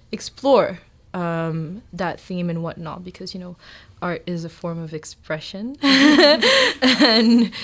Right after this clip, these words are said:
we figure and discover a bunch of wonderful things through art. So I think that's how I came about to deciding this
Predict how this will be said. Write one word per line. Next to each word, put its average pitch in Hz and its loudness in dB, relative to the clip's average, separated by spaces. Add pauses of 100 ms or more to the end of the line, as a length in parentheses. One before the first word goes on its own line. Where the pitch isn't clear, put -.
(180)
we 190 -6
figure 190 -2
and 175 -2
discover 175 -4
a 123 -10
bunch 208 -6
of 190 -4
wonderful 175 -8
things 170 -10
through 170 -8
art. 160 -8
So 180 -12
I 185 -10
think 190 -10
that's 180 -10
how 170 -8 (460)
I 185 -6
came 175 -10
about 160 -12 (480)
to 170 -12 (440)
deciding 185 -10 (180)
this - -12